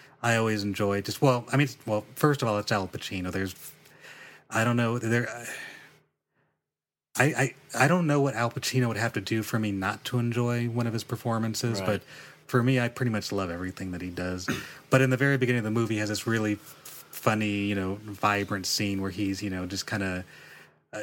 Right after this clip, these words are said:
Speaker 1: yeah, I mean, he sounds like a guy who's about to get out of prison, and he's talking to the judge and, and, you know, giving this sort of grandiose speech about, you know,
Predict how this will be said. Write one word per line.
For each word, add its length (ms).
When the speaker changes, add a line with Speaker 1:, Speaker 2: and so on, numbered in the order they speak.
Speaker 1:
yeah, 80
I 40
mean, 120
he 100
sounds 460
like 100
a 80
guy 380
who's 340
about 220
to 80
get 100
out 100
of 120
prison, 300
and 100
he's 120
talking 300
to 40
the 60
judge 380
and, 160
and, 200
you 80
know, 240
giving 260
this 140
sort 160
of 80
grandiose 720
speech 560
about, 320
you 80
know, 340